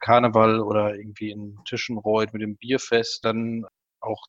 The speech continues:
dazu geführt haben, dass es anhaltende Mensch-zu-Mensch-Übertragungen in so regional umgrenzten Bereichen gab, also vor allem auf Landkreisebene. Und da ist an dieser Ischgl-Diskussion ja zum Teil schon was dran, wenn man sich anschaut, wer dort,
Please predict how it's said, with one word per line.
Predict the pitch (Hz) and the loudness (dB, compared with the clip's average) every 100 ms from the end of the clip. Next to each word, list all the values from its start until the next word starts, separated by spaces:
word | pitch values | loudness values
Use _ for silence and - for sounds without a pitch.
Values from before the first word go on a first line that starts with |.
| - | -10
dazu | 113 - 123 117 | -10 -8 -10 -10
geführt | 113 - 131 117 | -14 -6 -2 0
haben, | 117 113 | 0 0
dass | 107 | -6
es | - | -10
anhaltende | 123 113 113 113 110 | -8 -4 -2 -4 -8
Mensch-zu-Mensch-Übertragungen | 110 117 - 110 120 113 107 - 107 107 107 - - | -8 -10 -10 -10 -8 -10 -8 -6 -4 -4 -8 -10 -4
in | 123 123 123 117 | 0 2 0 -2
so | 113 113 113 120 113 | -4 -4 -4 -6 -2
regional | 110 120 113 117 | 2 6 8 8
umgrenzten | 113 107 110 117 - - 107 104 | 4 0 -2 -4 -8 -6 -6 -4
Bereichen | 98 107 147 - 131 | -2 0 0 -2 -2
gab, | 120 123 127 - | 2 4 4 2
also | 110 107 | -10 -8
vor | 117 | -4
allem | 113 117 117 | -2 -2 -4
auf | 104 - | -6 -4
Landkreisebene. | 127 147 - 120 - 127 127 127 123 120 113 | -4 -4 -4 -2 -2 -4 0 2 2 0 -4
Und | 107 110 - - - - - - | -2 -2 -4 -10 -8 -10 -2 6
da | 120 135 | 8 8
ist | 151 143 | 6 6
an | 151 | 6
dieser | 135 135 131 131 | 8 10 10 8
Ischgl-Diskussion | 180 - 165 156 151 147 139 135 135 135 - 143 139 | 6 10 10 12 10 8 4 0 2 2 6 6 8
ja | 131 123 - | 8 6 2
zum | 131 117 | -2 4
Teil | 123 131 | 8 8
schon | - 139 | 6 6
was | 120 | 4
dran, | - - 147 165 | 4 4 6 6
wenn | 143 | 6
man | 143 | 4
sich | 123 143 | 2 0
anschaut, | 143 139 131 127 | 4 8 8 8
wer | 113 131 127 | 6 8 8
dort, | 120 120 117 | 8 6 4